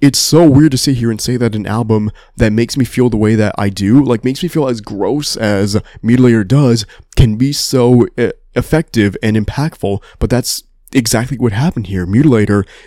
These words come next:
is a, a perfect album that just furthers what I was mentioning earlier on about the real, like,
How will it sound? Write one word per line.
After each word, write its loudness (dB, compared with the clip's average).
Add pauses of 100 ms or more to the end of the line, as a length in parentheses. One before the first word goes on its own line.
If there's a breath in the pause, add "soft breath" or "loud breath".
(120)
is 2
a, -2 (100)
a 2
perfect -6
album -2 (240 soft breath)
that 0 (240)
just 2
furthers 2
what 2
I 4
was 0
mentioning 0
earlier 2
on 0
about 0 (300 soft breath)
the 2
real, 2 (160 soft breath)
like, -2